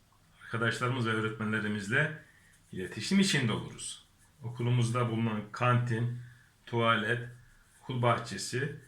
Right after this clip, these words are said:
çeşitli ihtiyaçlarımızı karşıladığımız yerler arasındadır.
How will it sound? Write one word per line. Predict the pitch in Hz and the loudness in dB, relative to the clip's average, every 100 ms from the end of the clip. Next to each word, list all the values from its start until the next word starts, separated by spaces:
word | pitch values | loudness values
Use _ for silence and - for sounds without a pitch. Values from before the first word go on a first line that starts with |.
| - - | -20 -12
çeşitli | - 120 117 - 123 | -2 0 0 0 -2
ihtiyaçlarımızı | 120 110 - 104 104 104 104 135 180 190 - _ - | -2 -2 -4 -6 -6 -6 -4 0 0 -2 -10 _ -6
karşıladığımız | 113 98 107 92 95 135 123 | -4 -4 -4 -6 -4 -4 -2
yerler | 107 107 127 | -2 0 0
arasındadır. | 120 117 - 127 170 123 - | 0 -2 -2 0 2 0 -2